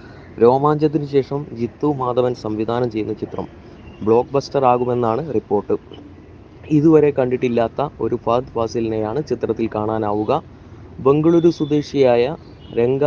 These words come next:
എന്ന അധോലോക നായകനെയാണ് ഫഹദ് ഫാസിൽ ചിത്രത്തിൽ അവതരിപ്പിക്കുന്നത്. അൻവർ റഷീദ് entertainments-ിൻ്റെ ബാനറിൽ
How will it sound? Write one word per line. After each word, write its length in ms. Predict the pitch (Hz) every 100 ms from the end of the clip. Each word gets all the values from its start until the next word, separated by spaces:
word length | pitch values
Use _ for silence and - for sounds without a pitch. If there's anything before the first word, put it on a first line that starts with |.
| 143 123
എന്ന 160 | 123 120
അധോലോക 480 | 104 120 131 131 131
നായകനെയാണ് 720 | 117 107 113 113 107 107 107 156 -
ഫഹദ് 340 | - 110 113
ഫാസിൽ 320 | 107 104 - 143 -
ചിത്രത്തിൽ 420 | 104 107 110 107 -
അവതരിപ്പിക്കുന്നത്. 760 | 107 107 104 - 104 104 104 156 - - - - - 123
അൻവർ 340 | 127 147 160
റഷീദ് 340 | 151 143 151 143
entertainments-ിൻ്റെ 760 | 135 135 143 139 135 135 127 120
ബാനറിൽ 380 | 110 110 113